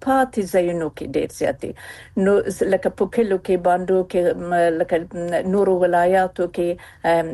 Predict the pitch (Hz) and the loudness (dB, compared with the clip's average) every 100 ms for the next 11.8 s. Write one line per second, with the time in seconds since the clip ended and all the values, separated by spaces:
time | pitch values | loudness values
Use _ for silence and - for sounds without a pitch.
0 | 190 180 170 170 165 - 170 175 175 190 | -2 2 4 4 0 -2 -4 -4 -6 -2
1 | 202 196 180 170 180 180 175 - 185 - | 0 0 0 0 0 0 -4 -4 -6 -6
2 | - 208 202 226 208 - 214 226 294 294 | -6 0 0 2 -2 0 2 4 2 2
3 | 240 202 202 202 285 285 - 269 330 - | 0 0 -2 -2 -2 -4 -2 -4 -4 -12
4 | - - 214 185 - 247 233 233 226 226 | -20 -6 -6 -4 0 2 4 4 2 -2
5 | - - 165 165 170 170 170 - - - | -8 0 0 0 -4 -8 -10 -12 -18 -20
6 | - - - - 185 190 185 180 185 180 | -20 -10 -8 -2 -2 2 0 2 0 0
7 | 185 240 214 190 185 240 247 247 - - | 0 0 0 -2 0 0 2 0 -4 -4
8 | 185 190 185 180 233 254 247 208 214 208 | 0 2 2 0 0 2 0 0 -4 -2
9 | 202 190 185 185 180 180 170 180 175 170 | 0 0 2 2 2 0 0 0 0 -2
10 | 170 165 160 - 175 185 175 165 160 151 | -2 -2 -2 -6 -2 -2 -2 -4 -4 -4
11 | - 160 160 - - - - - | -2 -4 -4 -6 -6 -8 -12 -14